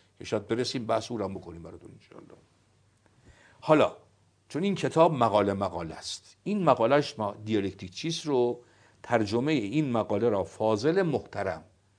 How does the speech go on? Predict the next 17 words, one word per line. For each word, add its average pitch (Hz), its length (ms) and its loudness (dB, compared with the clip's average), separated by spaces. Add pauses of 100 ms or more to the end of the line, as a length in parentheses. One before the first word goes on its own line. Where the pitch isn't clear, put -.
(380)
جناب 147 400 4
آقای 131 280 6
صادق 123 500 0
لاریجانی 110 760 0
به 127 120 -4
انجام 98 440 -6
رسانیدن 87 600 -10 (640)
که 104 100 -4
از 104 180 -2
طلاب 110 520 0
جوان 107 480 0
و 98 40 -6
هوشمند 101 480 -8
حوزهٔ 95 340 -6
علمی 101 300 -4
قم 135 260 -4
هستند 160 480 -4